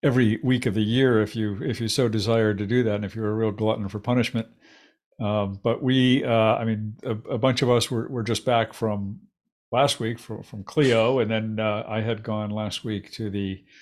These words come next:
K M and Innovation Conference, which I talked about a little bit on, on the show last week, which was the inaugural conference put on, uh,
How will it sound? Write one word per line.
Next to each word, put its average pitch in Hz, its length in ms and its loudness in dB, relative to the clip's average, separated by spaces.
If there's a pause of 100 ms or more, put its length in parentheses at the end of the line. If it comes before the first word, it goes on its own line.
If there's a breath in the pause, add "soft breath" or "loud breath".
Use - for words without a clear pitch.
(340 soft breath)
K 208 240 2
M 160 180 6
and 139 100 6
Innovation 131 680 2
Conference, 110 600 -4
which 113 160 -4
I 104 140 0
talked 110 300 -2
about 107 340 0
a 113 40 -8
little 117 180 -2
bit 104 120 -2
on, 104 300 -2
on 107 80 -6
the 101 80 -6
show 107 200 -2
last 113 280 0
week, 110 180 -4
which 104 180 -6
was 107 260 -4
the 107 340 -2 (680 loud breath)
inaugural 139 880 6 (120)
conference 135 580 0
put 123 300 0
on, 110 520 0 (100)
uh, 101 420 -2